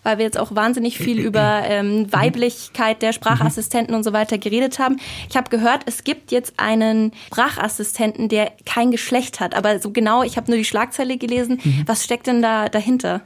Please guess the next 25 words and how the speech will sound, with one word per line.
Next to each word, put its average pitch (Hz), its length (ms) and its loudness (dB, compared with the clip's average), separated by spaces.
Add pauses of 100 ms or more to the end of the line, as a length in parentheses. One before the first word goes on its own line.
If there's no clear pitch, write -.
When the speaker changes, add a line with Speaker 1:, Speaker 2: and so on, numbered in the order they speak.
(260)
Speaker 2:
Das 135 180 -2
ist 160 180 -2
ein, 143 360 4
ähm, 139 460 4
das - 100 -6
nennt 147 140 0
sich - 200 -4 (240)
Q, 208 380 2 (140)
heißt 147 240 -2
es. - 200 -8 (240)
Also - 200 2
Speaker 1:
Mhm. 127 60 4
Speaker 2:
so 127 160 0
wie 131 160 4
bei 131 280 -2
James 131 220 -2
Bond 143 200 -2
Q. 170 280 2 (540)
Ähm, 147 280 4
das 151 140 0
ist 170 200 -2
ein, 156 460 2
das - 160 -4
kommt 185 180 -2
aus 151 220 -2